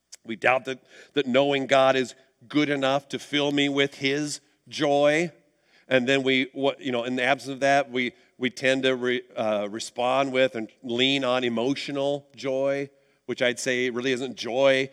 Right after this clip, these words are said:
in a biblical sense. It's happiness. We can be happy for a while. Happiness is good. I'm not saying that's a <laughs> bad thing. But compared to joy in Christ, it always leaves you empty and longing for more. That's where the preacher is leading us.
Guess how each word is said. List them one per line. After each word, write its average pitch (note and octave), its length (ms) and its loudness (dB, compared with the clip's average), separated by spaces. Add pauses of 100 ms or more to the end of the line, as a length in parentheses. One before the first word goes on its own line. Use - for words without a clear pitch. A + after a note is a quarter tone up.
(140)
in B2+ 80 -4
a A2+ 40 -4
biblical C3+ 440 -6
sense. C3 260 -6
It's - 100 -14
happiness. C#3+ 720 -4 (240)
We B2+ 100 -6
can C3 100 -2
be C#3+ 100 2
happy C#3+ 360 2
for C#3+ 240 -4
a C#3 40 0
while. C#3 580 2 (200)
Happiness C3+ 520 0
is C#3 120 -4
good. C#3+ 340 2
I'm B2+ 80 4
not C3 120 -2
saying C3+ 220 -2
that's C3+ 140 0
a C#3 60 -6
<laughs> C3 240 -12
bad D3+ 220 -2
thing. C#3+ 420 -2 (340)
But C3 420 4
compared D3 500 2
to C#3 80 -10
joy C#3 440 2
in C3+ 220 -2
Christ, C#3 500 -2
it C3 140 -6
always C3+ 720 4
leaves B2+ 280 -10
you B2+ 100 -10
empty B2 380 -8
and A#2+ 100 -4
longing A#2+ 360 -8
for B2+ 140 -14
more. A#2+ 480 -6 (600)
That's C3+ 260 4
where D3 80 -2
the C3+ 80 0
preacher C#3 440 -2
is C3 140 -2
leading C3+ 400 -2
us. C3 360 -4